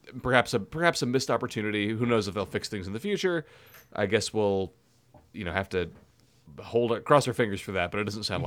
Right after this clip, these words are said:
Speaker 1: likely. Do we wanna turn the conversation to a more positive note,
Speaker 2: Of
Speaker 1: Mark?
Speaker 2: course. Enter the ring. Persona four Arena Ultimax is back.
Speaker 1: <laughs>
Speaker 2: And
Speaker 1: Yes, indeed.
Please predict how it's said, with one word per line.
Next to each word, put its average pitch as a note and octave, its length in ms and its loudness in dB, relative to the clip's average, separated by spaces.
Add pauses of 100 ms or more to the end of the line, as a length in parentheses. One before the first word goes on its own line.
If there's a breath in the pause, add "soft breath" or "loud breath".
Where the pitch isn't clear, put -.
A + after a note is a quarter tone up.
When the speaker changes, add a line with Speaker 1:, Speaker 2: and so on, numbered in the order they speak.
(160)
Speaker 1:
likely. - 640 -8
Do B2 120 4
we C3 60 8
wanna B2+ 260 8
turn C3 580 -2
the A#2 80 0
conversation G#2+ 840 0
to G#2+ 160 -4
a G2+ 60 0
more F#2+ 140 2
positive G#2+ 840 -4
note, D#3+ 280 -2
Speaker 2:
Of - 80 -8
Speaker 1:
Mark? G3 180 2
Speaker 2:
course. D3 600 -2
Enter D#3+ 560 2
the B2+ 160 -6
ring. B2 520 -4 (580 soft breath)
Persona D#3 400 2
four D#3+ 540 2
Arena B2+ 480 -2
Ultimax B2 960 -6 (100)
is A#2 160 -8
back. A#2+ 580 0 (300)
Speaker 1:
<laughs> B2 300 -8
Speaker 2:
And B2 680 2
Speaker 1:
Yes, - 260 -2
indeed. F#2+ 480 -2